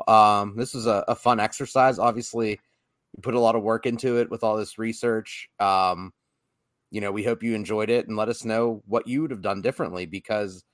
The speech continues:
um, it's always fun to debate these sort of things. And,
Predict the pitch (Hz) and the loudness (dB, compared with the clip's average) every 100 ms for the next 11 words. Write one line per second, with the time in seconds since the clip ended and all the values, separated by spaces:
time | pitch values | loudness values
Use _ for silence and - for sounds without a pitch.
0 | _ _ _ - 107 104 104 104 120 117 | _ _ _ 0 4 6 4 0 2 2
1 | 110 113 110 101 85 95 - 98 95 - | 2 -2 -2 -4 -6 -6 -6 -8 -12 -10
2 | 95 92 101 95 92 87 92 92 92 | -8 -6 -6 -4 -6 -6 -4 -4 -6